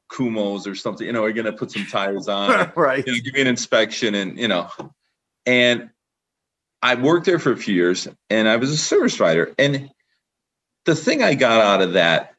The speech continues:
Speaker 1: is, and I always liked cars. I, uh, owned a lot, you know, I, it was a hobby to me. I work on cars.
Speaker 2: You're a
Speaker 1: That's
Speaker 2: car
Speaker 1: what
Speaker 2: guy.
Speaker 1: Yes, I'm a car guy for sure. Car shows, had antique cars and, you know, special. Um, people would come in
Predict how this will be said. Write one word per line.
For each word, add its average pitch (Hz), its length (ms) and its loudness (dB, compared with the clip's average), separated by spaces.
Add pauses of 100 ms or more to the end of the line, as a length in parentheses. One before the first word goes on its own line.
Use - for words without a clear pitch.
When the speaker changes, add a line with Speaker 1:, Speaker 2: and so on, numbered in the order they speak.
(120)
Speaker 1:
is, 90 300 2
and - 140 2
I 226 120 2
always 113 240 2
liked 85 240 0
cars. 73 300 -2
I, 98 160 2
uh, - 420 0
owned 98 220 0
a 85 60 0
lot, 85 380 2
you 107 80 0
know, 90 120 2
I, 95 200 2
it 147 160 -6
was 135 140 -6
a 131 60 -4
hobby 101 280 0
to 101 140 -8
me. 95 80 0
I 87 120 2
work 85 300 -4
on 82 100 -8
cars. - 160 -2
Speaker 2:
You're 226 100 4
a - 40 -2
Speaker 1:
That's - 100 -4
Speaker 2:
car 240 160 2
Speaker 1:
what 170 80 -2
Speaker 2:
guy. 110 220 -2 (480)
Speaker 1:
Yes, 143 240 0
I'm 110 120 0
a 123 60 -2
car 113 180 0
guy 85 160 0
for - 120 -12
sure. 82 280 -6
Car 113 260 2
shows, 98 380 -2
had 101 200 2
antique 95 400 -4
cars 87 440 0
and, 80 280 -8
you 104 80 -4
know, 80 120 -4
special. - 440 -6 (1040)
Um, 104 480 2 (600)
people 247 320 0
would 202 160 -6
come - 320 0
in 95 380 0